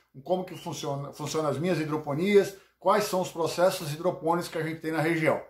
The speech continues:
ok? Vamos lá? N F T. Bom, técnica de fluxo laminar de nutrientes, né? É, contribui para o,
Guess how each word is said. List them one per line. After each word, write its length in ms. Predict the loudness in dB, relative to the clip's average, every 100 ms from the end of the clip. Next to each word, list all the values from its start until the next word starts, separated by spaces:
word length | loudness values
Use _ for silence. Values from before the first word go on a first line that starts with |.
| _ -6
ok? 480 | -2 10 10 10 -6 _ -4
Vamos 280 | -2 0 2
lá? 300 | 2 2 -6 -4
N 220 | 4 6
F 200 | 6 2
T. 360 | 8 8 8 -8 _ _ _ _ _ _ _ _ _ _ _ _ _ _ _ _ _ _ _ _ 6
Bom, 320 | 6 6 -4 -18 _ _
técnica 420 | 4 4 2 -2 -2
de 80 |
fluxo 400 | -2 -6 -4 2
laminar 540 | 4 4 0 2 2 2
de 80 | 2
nutrientes, 680 | 0 2 2 2 0 -6
né? 300 | 0 0 0 -8 _ _ _ _ _ _ _ 0
É, 680 | 6 6 8 8 8 6 -2 -16 -4
contribui 840 | -2 2 2 4 4 4 2 -2 -20 _ _ _ _ _ _ 4
para 280 | 6 8 8
o, 300 | 6 2